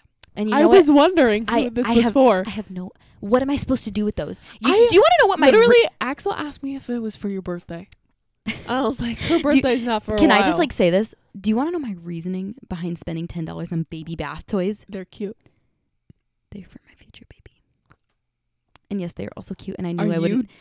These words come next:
Speaker 2: joking?
Speaker 1: No, I'm not joking.
Speaker 2: Are you? <laughs>
Speaker 1: Nope.
Speaker 2: No, are you kidding?
Speaker 1: No, nope.
Speaker 2: You have to be, right?
Speaker 1: Nope, I'm, I bought them <laughs> for my future baby.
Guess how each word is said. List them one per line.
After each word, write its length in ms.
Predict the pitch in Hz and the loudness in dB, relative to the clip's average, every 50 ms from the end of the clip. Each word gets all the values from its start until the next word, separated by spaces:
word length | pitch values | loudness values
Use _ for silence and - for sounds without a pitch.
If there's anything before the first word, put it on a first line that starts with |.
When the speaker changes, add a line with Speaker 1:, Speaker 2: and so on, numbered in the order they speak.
| _ _ - | _ _ -6
Speaker 2:
joking? 460 | - 190 175 165 - - - 196 196 | 0 0 0 0 0 0 2 2 2
Speaker 1:
No, 200 | 180 175 175 170 165 - - | 2 0 -4 -10 -12 -10 -6
I'm 200 | 180 180 170 165 | -4 -4 -2 -4
not 160 | - - - | -6 -10 -14
joking. 180 | - - 453 - | -18 -8 -2 0
Speaker 2:
Are 60 | 277 | 2
you? 360 | 254 294 311 285 294 285 269 214 - | 4 4 4 4 2 0 -2 -4 -6
<laughs> 60 | - | -4
Speaker 1:
Nope. 240 | 190 190 190 190 - _ _ 370 | -2 -2 -2 -2 -4 _ _ -4
Speaker 2:
No, 200 | 269 262 247 254 | 2 4 4 4
are 60 | 262 | 4
you 160 | 262 254 285 | 4 2 2
kidding? 300 | - 277 233 220 226 320 | 2 0 -2 -2 -2 -4
Speaker 1:
No, 80 | - - | -6 -6
nope. 180 | - - 202 233 _ _ _ _ _ 370 | -6 -8 -10 -10 _ _ _ _ _ _
Speaker 2:
You 140 | 339 262 285 | 0 0 0
have 200 | 269 311 311 - - | 0 0 -2 -2 -2
to 80 | 247 | -2
be, 120 | 190 180 170 | 0 0 -2
right? 220 | 165 170 180 190 | -2 -2 -2 -2
Speaker 1:
Nope, 160 | 214 226 240 - | -4 -6 -8 -10
I'm, 260 | - 202 208 202 202 - - | -10 -10 -8 -8 -8 -8 -8
I 140 | 196 180 196 | -8 -10 -8
bought 220 | 175 180 185 - | -10 -12 -14 -10
them 140 | - 208 220 | -6 -6 -6
<laughs> 20 | |
for 80 | - - | -6 -8
my 280 | - - - - - - _ | -12 -14 -16 -20 -20 -20 _
future 280 | - - _ _ _ _ _ | -20 -20 _ _ _ _ _
baby. 140 | - - | -20 -20